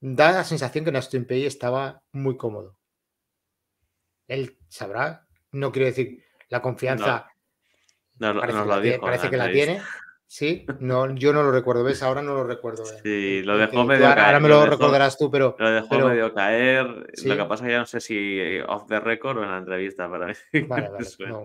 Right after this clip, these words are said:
Speaker 1: pues, eh, ya lo preguntaremos. Yo es que, mm, hemos hecho tantas cosas que no recuerdo ahora mismo las palabras
Speaker 2: Sí,
Speaker 1: exactas, ¿no?
Speaker 2: sí.
Speaker 1: Pero, pero es un tipo que tenía la confianza total
Speaker 2: Ujú.
Speaker 1: del,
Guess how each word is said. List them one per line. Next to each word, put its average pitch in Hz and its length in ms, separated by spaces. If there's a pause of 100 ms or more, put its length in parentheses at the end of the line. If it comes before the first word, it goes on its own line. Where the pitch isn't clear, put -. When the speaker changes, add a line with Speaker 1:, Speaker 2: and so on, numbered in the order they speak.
Speaker 1:
pues, - 400 (160)
eh, 131 100
ya 127 160
lo 139 80
preguntaremos. 123 560
Yo 127 220
es 123 100
que, 127 240 (720)
mm, 127 300 (420)
hemos 117 200
hecho 113 160
tantas 117 260
cosas 120 200
que 135 80
no 127 80
recuerdo 113 320
ahora 110 160
mismo 120 240
las 117 120
palabras 113 360
Speaker 2:
Sí, 104 60
Speaker 1:
exactas, 90 500
¿no? 127 160 (360)
Speaker 2:
sí. - 100
Speaker 1:
Pero, 127 720 (440)
pero 135 240
es 123 120
un 120 80
tipo 113 200
que 123 120
tenía 127 260
la 117 120
confianza 147 440
total 180 320 (800)
Speaker 2:
Ujú. 107 240
Speaker 1:
del, 98 420